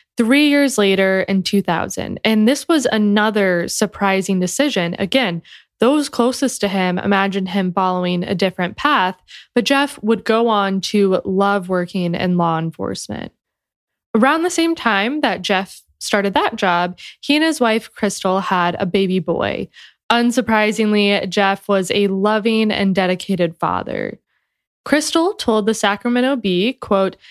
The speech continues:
"He was everything as a person you would hope a dad would be. He taught our son how to be a good person and a kind person, and he made sure there wasn't a day that went by that he didn't spend time with us," end quote.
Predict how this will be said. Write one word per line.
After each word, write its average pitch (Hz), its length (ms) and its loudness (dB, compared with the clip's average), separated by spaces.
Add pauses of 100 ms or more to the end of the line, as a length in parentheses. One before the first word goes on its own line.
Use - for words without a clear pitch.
"He - 140 2
was 233 200 4
everything 285 540 2
as 220 200 0
a 233 40 2
person 208 400 0
you 196 100 2
would 190 100 2
hope 190 360 -2
a - 80 -6
dad 170 320 -2
would 175 180 -6
be. 214 440 0 (260)
He - 100 -4
taught 220 240 0
our 262 100 0
son 202 340 0
how 233 160 -4
to 175 80 -2
be 190 80 0
a 190 40 0
good 185 280 -2
person 269 420 0
and 214 160 -2
a 202 60 -4
kind 247 420 -2
person, 175 560 -2 (240)
and 208 80 2
he 208 80 4
made 220 320 2
sure 175 320 0
there 185 160 -2
wasn't 196 360 0
a 254 40 0
day 190 240 0
that 202 160 0
went 214 220 -2
by 170 400 -2
that 180 100 -4
he - 140 -4
didn't 190 440 -2
spend 180 280 -2
time - 240 -8
with - 160 -12
us," - 460 -10 (420)
end 175 240 0
quote. - 280 -10